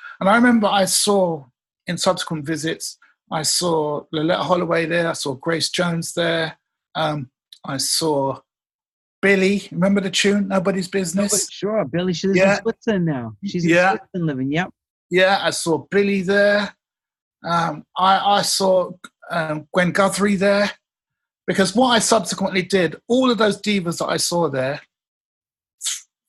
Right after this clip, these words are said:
Speaker 1: four or five years later when I was running my club in London called High on Hope, um, I invited all of those people to come there and P A. Um, because it was my life dream to,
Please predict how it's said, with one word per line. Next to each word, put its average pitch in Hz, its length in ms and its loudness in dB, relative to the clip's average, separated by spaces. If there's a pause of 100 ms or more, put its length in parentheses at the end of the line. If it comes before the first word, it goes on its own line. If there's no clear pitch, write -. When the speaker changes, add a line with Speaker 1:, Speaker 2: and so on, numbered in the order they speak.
(100)
Speaker 1:
four 220 180 4
or 214 60 2
five 190 400 2
years 180 180 -4
later 180 280 0
when 156 160 -6
I 160 160 -6
was 160 240 -8
running 160 240 -6
my 151 200 -6 (480)
club 151 200 -2
in 143 80 -6
London 143 220 -6
called 139 220 -6
High 151 160 -6
on 127 80 -8
Hope, 131 300 -6 (680)
um, 156 260 -2 (340)
I 165 140 2
invited 156 440 -2
all 160 340 -4
of 135 80 -8
those 135 400 -6
people 135 280 -10
to - 100 -10
come 131 320 -8 (160)
there 143 220 -2
and 127 160 -8
P 139 180 -4
A. 120 260 -6 (960)
Um, 139 560 -4 (1160)
because 170 220 0
it 165 80 2
was 156 140 -4
my 156 120 4
life 165 600 0
dream 147 420 -2
to, 131 120 -8